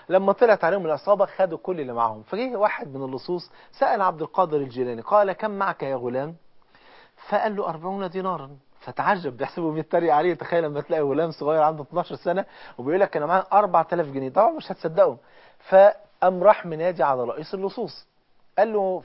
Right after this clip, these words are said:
"هناك غلام يزعم أنه معه أربعون دينارا"، فقال له: "ائتني به". فجاب له عبد القادر الجيلاني. فرئيس العصابة قال له: "كم معك يا غلام؟" قال له: "أربعون دينارا".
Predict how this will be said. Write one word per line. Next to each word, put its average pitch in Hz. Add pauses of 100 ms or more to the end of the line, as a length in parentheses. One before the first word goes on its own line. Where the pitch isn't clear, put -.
"هناك 185
غلام 165
يزعم 196
أنه 190 (400)
معه 226
أربعون 202
دينارا"، 190 (340)
فقال 254
له: 254
"ائتني 214
به". 160 (140)
فجاب 262
له 196
عبد 170
القادر 170
الجيلاني. 135 (260)
فرئيس 277
العصابة 202
قال 185
له: 180
"كم 196
معك 202
يا 180
غلام؟" 165 (480)
قال 110
له: 117
"أربعون 131
دينارا". 135